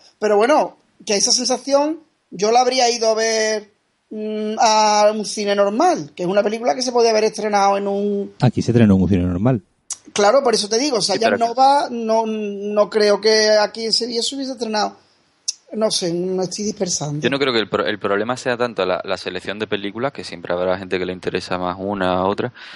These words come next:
Speaker 3: sino que tenga más continuidad y más presencia.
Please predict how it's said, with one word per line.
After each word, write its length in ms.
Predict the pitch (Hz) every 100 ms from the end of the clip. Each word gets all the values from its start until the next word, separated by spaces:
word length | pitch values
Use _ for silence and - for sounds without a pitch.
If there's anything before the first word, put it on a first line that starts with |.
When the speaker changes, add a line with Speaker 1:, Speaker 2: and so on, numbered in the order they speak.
| - -
Speaker 3:
sino 300 | - 101 98
que 100 | 95
tenga 460 | 90 98 104 120 113
más 320 | 110 110 113
continuidad 800 | - 95 - 95 90 104 117 131 131
y 80 |
más 160 | 98 95
presencia. 480 | - 95 - -